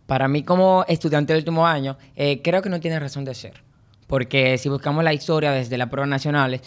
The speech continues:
y los fines con los cuales el Ministerio de Educación dice que las pruebas se están realizando, que para informarle al país, en primer lugar, de que conozca cómo va la educación y también de cómo ver, eh, si el currículo, el currículo educativo fue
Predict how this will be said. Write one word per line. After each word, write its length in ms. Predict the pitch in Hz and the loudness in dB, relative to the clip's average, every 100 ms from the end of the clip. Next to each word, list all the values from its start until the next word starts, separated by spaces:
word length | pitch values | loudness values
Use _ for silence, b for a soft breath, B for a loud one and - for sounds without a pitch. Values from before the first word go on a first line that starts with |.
| B - | B -8
y 80 | 139 | -2
los 160 | 139 | -2
fines 240 | 143 151 175 | -2 -2 0
con 100 | 175 | 0
los 80 | |
cuales 160 | 160 156 | 0 0
el 40 | |
Ministerio 340 | 170 160 151 143 | -2 -4 -4 -2
de 40 | |
Educación 380 | 156 151 160 165 | -2 -4 -4 -6
dice 220 | 156 175 | -6 -6
que 100 | 160 | -4
las 140 | 151 147 | -4 -2
pruebas 320 | 143 151 156 | -2 -2 -2
se 80 | 156 | -4
están 180 | 156 | -2
realizando, 540 | 156 156 160 160 135 135 B _ | -2 -2 -6 -8 -10 -14 B _
que 100 | - | -10
para 200 | 135 160 | -4 -4
informarle 540 | 165 165 151 160 180 180 | -4 -6 -6 -6 -4 -6
al 80 | 175 | -6
país, 280 | 165 165 | -6 -6
en 100 | 170 | -8
primer 260 | 156 156 156 | -8 -6 -6
lugar, 320 | 165 151 147 | -4 -4 -4
de 120 | 139 147 | -4 -6
que 120 | 139 | -6
conozca 400 | 147 156 - 170 | -6 -6 -6 -6
cómo 180 | 170 175 | -6 -4
va 140 | 170 | -2
la 80 | 170 | -2
educación 520 | 170 170 170 175 160 B B | -6 -8 -8 -10 -12 B B
y 120 | - 147 | -10 -4
también 280 | 160 156 | -2 -2
de 120 | 165 170 | -2 -2
cómo 260 | 170 175 | 0 2
ver, 280 | 165 160 160 B | 4 2 0 B
eh, 240 | - 151 151 | -2 0 2
si 140 | 165 | 0
el 80 | 147 | 0
currículo, 380 | 165 165 214 220 | 0 2 2 2
el 280 | 175 175 | 4 2
currículo 320 | 160 170 180 220 | 2 -2 0 0
educativo 480 | 214 202 196 202 | 0 0 2 0
fue 260 | 190 180 175 | 2 0 0